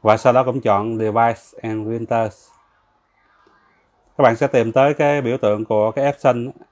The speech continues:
L một hai một không series này ha. Click vào và chọn cái dòng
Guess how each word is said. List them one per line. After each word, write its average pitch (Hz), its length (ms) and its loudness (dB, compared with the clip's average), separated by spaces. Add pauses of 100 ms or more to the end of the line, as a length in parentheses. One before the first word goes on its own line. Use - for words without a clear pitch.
(260)
L 117 200 0 (160)
một 104 280 -4
hai 120 160 -4
một 110 200 -4
không 117 280 0
series 120 460 -4
này 110 80 -8
ha. 127 160 -4 (3250)
Click 147 240 -2
vào 113 220 6
và 110 160 2
chọn 107 440 -2
cái 139 140 -4
dòng 110 280 -2